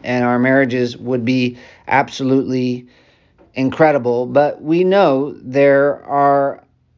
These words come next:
a lot more passages in the Bible than just the ones on family. And those passages help us understand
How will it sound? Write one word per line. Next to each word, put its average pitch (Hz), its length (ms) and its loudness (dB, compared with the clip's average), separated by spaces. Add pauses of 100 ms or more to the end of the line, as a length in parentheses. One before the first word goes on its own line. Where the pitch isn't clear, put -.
(140)
a 131 120 -4
lot 151 240 2
more 156 180 0
passages 131 600 -2
in 127 100 -2
the 127 60 -2
Bible 127 440 0
than 123 220 -2
just 131 380 -4 (120)
the 131 60 -6
ones 127 380 -4
on 123 400 -4
family. 123 580 -2 (680)
And 131 380 -2
those 151 380 2
passages 127 720 -2
help 135 260 0
us 127 120 -2
understand 131 880 -4